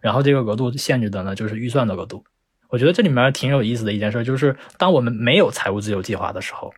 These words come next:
我们去讨论省钱，就很容易变成相互指责。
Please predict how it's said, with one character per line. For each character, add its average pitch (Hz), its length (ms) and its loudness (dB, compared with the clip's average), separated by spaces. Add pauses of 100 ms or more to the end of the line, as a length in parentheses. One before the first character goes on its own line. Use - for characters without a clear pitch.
(220)
我 113 160 2
们 117 200 4
去 151 260 4
讨 104 200 -4
论 117 460 0 (160)
省 104 220 -2
钱， 104 340 -2 (560)
就 190 140 2
很 127 120 2
容 113 140 0
易 143 40 2
变 151 120 2
成 147 140 2
相 147 200 2
互 135 300 4 (380)
指 98 180 -8
责。 98 240 0